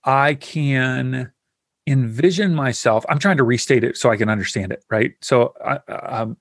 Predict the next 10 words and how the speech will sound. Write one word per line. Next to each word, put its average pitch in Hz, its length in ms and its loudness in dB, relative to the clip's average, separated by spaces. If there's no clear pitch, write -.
I, 123 180 -4
I 127 60 -2
could 127 140 -4
envision 147 560 2
myself 135 800 0
in 143 520 0
a 120 720 -2
new 143 540 2
way 135 540 0
of, 113 920 -2